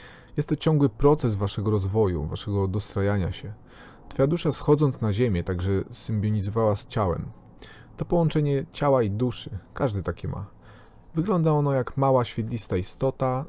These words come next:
z setką odnóg. Kiedyś się dokładnie opiszę i pokażę. „Czy zatem wszystkie poszlaki wskazujące na bytność pradawnych na Ziemi zostały już w jakiś sposób usunięte przez inne cy-, cywilizacje?” drążyłam temat. Zastanawiałem się przy tym, ile Kai,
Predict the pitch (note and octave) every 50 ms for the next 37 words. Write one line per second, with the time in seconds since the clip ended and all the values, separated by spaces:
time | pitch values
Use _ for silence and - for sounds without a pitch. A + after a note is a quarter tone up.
0 | - D#3 - - - - - - - C3+ C3 - - - C3 B2+ - - G#2+ F2
1 | E2 D#2+ - F2 - - - - - - - - - - - - F#2+ F2 D#2 -
2 | - - B2+ A#2 A2+ - - A2+ G#2+ G#2+ G2+ F#2+ - - A2+ - - G#2+ - -
3 | - - - F2+ E2+ E2+ F2 E2+ G#2+ - - - - - - - - - - -
4 | - - - - - - - - - - - - - - - - - - - -
5 | C#3 D3+ F3+ - E3 C#3 - - G2 - - - - - G2+ - - G#2+ A2 C#3+
6 | - - C3 - - A#2+ G#2+ G#2+ A2 A2+ A#2 - A#2 A#2 G2 F2 F2 C3+ - -
7 | B2 G2+ - - - G#2 F#2+ - - B2 A#2 G#2 - G2+ G2 G2 A2+ A#2+ A#2 G#2+
8 | G2+ - - A#2 A2+ G#2+ A2 G2 G2 G2+ G#2+ G#2 G2+ G2 - - - A#2+ - G#2
9 | G#2 - G#2+ - - G2 G2+ A2 A#2+ A#2 A#2+ - - G#2 G2 G2+ A2 G#2+ G#2+ G2+
10 | G2+ - G2+ - - - - G2+ G2 F#2 F2+ G2+ A#2 - - - D#3+ D3 C#3+ C#3
11 | C3+ B2 B2 A#2+ A#2 A2+ - A#2+ A#2+ B2+ - - - - - - - - - -
12 | - - - - - - - - - C#3+ D#3 - - G3 F3+ F#3+ F3+ F3 E3+ D#3+
13 | - D#3 D3+ F3 - - - - - - D#3 D3 - - C#3+ C#3+ D3 - - -
14 | D#3+ E3 D3+ - - _ _ - - E3+ D#3 C#3 A2 F#2 - -